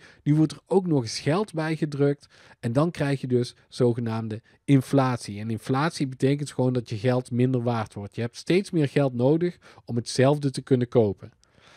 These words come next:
En in Duitsland is er in negentien drieëntwintig dan sprake van hyperinflatie. Supersnelle, supergrote inflatie. En dat zie je bijvoorbeeld hier ook terug in deze envelop, hè. Hier zie je allemaal, eh,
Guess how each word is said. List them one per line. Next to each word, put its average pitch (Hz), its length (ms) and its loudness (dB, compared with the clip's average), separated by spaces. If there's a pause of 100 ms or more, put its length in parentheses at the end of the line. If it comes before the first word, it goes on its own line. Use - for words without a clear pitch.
(140)
En 120 120 -2
in 123 120 4
Duitsland 143 420 2
is 143 180 -4
er 139 80 -10
in 127 100 -4
negentien 135 360 0
drieëntwintig 131 640 0
dan 113 160 -10
sprake 123 500 -8
van 131 200 -2 (240)
hyperinflatie. 120 1120 0 (120)
Supersnelle, 160 840 2 (160)
supergrote 196 800 4
inflatie. 120 680 -2
En 123 60 -2
dat 151 160 0
zie 185 140 0
je 175 80 4
bijvoorbeeld 160 360 4
hier 170 200 4
ook 160 100 2
terug 170 240 -2
in 160 100 -2
deze 160 280 2
envelop, 170 460 2
hè. 127 100 0
Hier 151 200 2
zie 160 120 -2
je 160 60 0
allemaal, 151 540 0
eh, 143 200 2